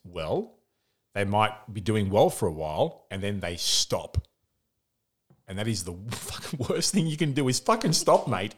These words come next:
Don't fucking stop. I'm,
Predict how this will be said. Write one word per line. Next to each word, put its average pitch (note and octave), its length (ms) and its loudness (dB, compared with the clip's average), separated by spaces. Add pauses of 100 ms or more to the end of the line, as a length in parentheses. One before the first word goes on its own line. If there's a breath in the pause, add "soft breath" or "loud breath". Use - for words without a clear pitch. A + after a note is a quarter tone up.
Don't A#3 220 10
fucking C#4 360 8
stop. - 580 4 (1700)
I'm, G#2 220 -6